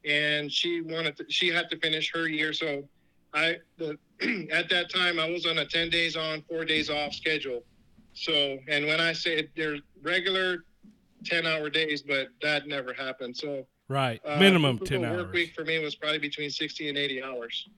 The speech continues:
Speaker 1: And we were still in the process of moving, so on my four days off, I, I pack up, pack the truck up, trailer, and head back up to Farmington. So yeah, that was, yeah, that was an over ten-hour drive.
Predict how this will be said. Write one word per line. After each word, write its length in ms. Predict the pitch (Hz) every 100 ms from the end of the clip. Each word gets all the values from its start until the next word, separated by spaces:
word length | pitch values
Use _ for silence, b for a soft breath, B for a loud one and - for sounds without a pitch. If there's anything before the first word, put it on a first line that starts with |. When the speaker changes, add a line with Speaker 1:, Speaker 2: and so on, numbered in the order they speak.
| _ _ _ _ -
Speaker 1:
And 480 | 165 175 165 165
we 140 | 147 165
were 240 | 170 165
still 280 | - 185 185
in 80 | 170
the 80 | 156
process 500 | 170 165 156 165 156
of 100 | 139
moving, 400 | 156 156 151 143
so 200 | - 151
on 100 | 156
my 200 | 151 151 - -
four 180 | 196 208
days 300 | 160 143 139
off, 280 | 135 131 135 _ _ _ _ -
I, 280 | 147 170 156 -
I 40 | 147 -
pack 280 | 170 170 185
up, 200 | 185 185 _ _ _ _ _ _ _ _ _ _ 175
pack 200 | 170 165
the 60 |
truck 280 | 160 180 170
up, 180 | 180 175 -
trailer, 460 | 175 180 180 180 165
and 120 | 135
head 160 | 160
back 240 | 160 151 170
up 140 | 156
to 80 | 151
Farmington. 680 | - 170 175 165 185 185 180 _ _ _ 165 _ _ _ _ _ _ -
So 260 | - 156
yeah, 260 | 151 165 156
that 180 | 151 156
was, 260 | 151 - -
yeah, 140 | 147 143
that 160 | 151
was 120 | 165
an 80 | 147 143
over 200 | 147 143
ten-hour 460 | 151 143 147 143
drive. 380 | 143 147 151 151